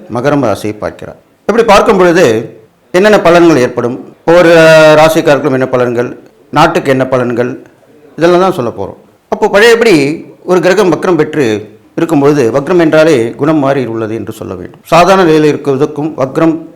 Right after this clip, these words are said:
குணம் மாறி இருப்பதற்கும் வித்தியாசம் இருக்கிறது. அந்த வகையிலே வக்ரகதியிலே இந்த செவ்வாய் பகவான் இருக்கும் பொழுது, ஏற்கனவே அவர் கோபக்காரன், படைத்தளபதி,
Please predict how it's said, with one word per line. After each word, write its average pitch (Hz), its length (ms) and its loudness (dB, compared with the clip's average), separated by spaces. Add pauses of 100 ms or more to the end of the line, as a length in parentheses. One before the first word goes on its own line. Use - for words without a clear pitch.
குணம் 165 240 2
மாறி 151 180 2
இருப்பதற்கும் 127 400 -4
வித்தியாசம் 120 380 -6
இருக்கிறது. - 300 -18 (120)
அந்த 226 160 2
வகையிலே 180 320 2 (640)
வக்ரகதியிலே 185 580 2
இந்த 135 140 2 (720)
செவ்வாய் 180 300 2
பகவான் 135 240 0
இருக்கும் 127 260 -6
பொழுது, 110 260 -4 (640)
ஏற்கனவே 208 320 2
அவர் 147 180 0
கோபக்காரன், 120 540 -2 (1120)
படைத்தளபதி, 107 580 -4